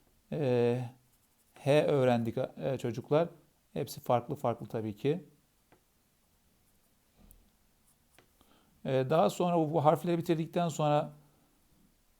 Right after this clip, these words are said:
harflerin ses olarak ve şekil olarak birbirine benzeyen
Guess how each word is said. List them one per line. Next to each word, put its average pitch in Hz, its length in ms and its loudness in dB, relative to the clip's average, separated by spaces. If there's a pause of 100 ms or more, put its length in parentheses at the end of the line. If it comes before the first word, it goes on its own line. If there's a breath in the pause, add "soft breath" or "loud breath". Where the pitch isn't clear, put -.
(240)
harflerin 170 840 -2 (960)
ses - 420 -6
olarak 143 440 2
ve 135 80 0
şekil 147 400 -2
olarak 127 420 4
birbirine 139 420 -2
benzeyen 131 680 2